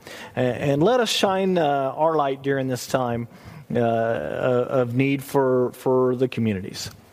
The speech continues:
In your loving name, Jesus, amen. Amen. Well, again, we want to welcome you, um, to our service as we celebrate Mother's Day.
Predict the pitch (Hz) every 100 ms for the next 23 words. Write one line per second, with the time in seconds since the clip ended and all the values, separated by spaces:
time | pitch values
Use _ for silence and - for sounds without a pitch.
0 | - - - 131 143 165 175 165 139 113
1 | 107 95 101 - - - - - - 127
2 | 120 117 120 92 - - - - - -
3 | - - - - - 117 104 101 98 -
4 | - - - - 220 254 233 254 214 233
5 | 220 208 - - 185 165 151 156 175 170
6 | 156 143 139 135 135 127 - - - -
7 | - 120 117 120 117 113 117 113 - 131
8 | 139 - 180 165 156 156 151 - 190 165
9 | 123 107 147 135 160 180 - 190 170 156
10 | 160 165 143 143 135 123 117 123 104